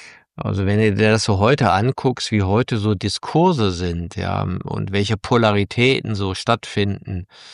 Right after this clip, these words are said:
besonders was Migration und wer wohin gehört angeht, wie könntest du dir denn so eine Transformation dessen, also dieser Polaritäten, eine neue Erzählung vorstellen?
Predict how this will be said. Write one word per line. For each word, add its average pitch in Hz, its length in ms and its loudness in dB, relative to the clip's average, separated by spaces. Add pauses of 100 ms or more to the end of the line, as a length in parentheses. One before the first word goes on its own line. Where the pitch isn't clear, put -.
(300)
besonders 101 800 2
was 95 180 -2
Migration 113 1080 0
und 101 240 -4
wer 107 260 4
wohin 104 400 2
gehört 92 420 0
angeht, 92 600 -2 (640)
wie 110 100 0
könntest 151 360 0
du 147 40 0
dir 120 40 2
denn 110 180 2
so 110 80 -2
eine 107 180 2
Transformation 107 1000 0
dessen, 131 560 0
also 98 240 -2
dieser 104 340 2
Polaritäten, 101 800 -2
eine 98 240 0
neue 104 300 0
Erzählung 95 540 0
vorstellen? - 680 -8